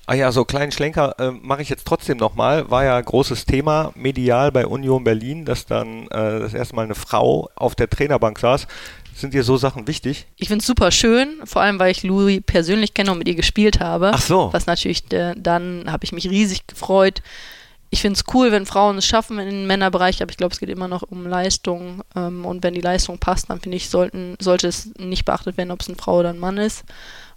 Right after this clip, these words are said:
Speaker 2: Und, ähm, wenn's menschlich dann auch noch passt, ist perfekt. Und dass sie jetzt das Glück hat und das bei ihr alles zusammengepasst hat, freut mich einfach.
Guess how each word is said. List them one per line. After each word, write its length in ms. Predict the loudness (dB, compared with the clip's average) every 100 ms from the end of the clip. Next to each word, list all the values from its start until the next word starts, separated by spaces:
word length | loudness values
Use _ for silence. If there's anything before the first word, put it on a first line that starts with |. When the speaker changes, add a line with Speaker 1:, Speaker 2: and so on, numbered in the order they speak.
| -6
Speaker 2:
Und, 400 | -2 -2 -4 -6
ähm, 320 | -2 -4 -4 -2
wenn's 220 | -2 -2
menschlich 300 | -2 -2 -2
dann 180 | -2 -2
auch 100 | -2
noch 140 | -4
passt, 240 | -4 -4 -2
ist 120 | -2
perfekt. 420 | 0 0 0 0
Und 160 | -4 -2
dass 120 | -2
sie 120 | 2
jetzt 320 | 2 0 -4
das 160 | -6 2
Glück 200 | 2 2
hat 200 | 0 0
und 160 | -4
das 120 | -4 0
bei 120 | 2
ihr 140 | 4
alles 120 | 4
zusammengepasst 500 | 2 -2 -4 -4 -2
hat, 120 | -4 -2
freut 240 | 0 0
mich 200 | -2 -10
einfach. 280 | -12 -14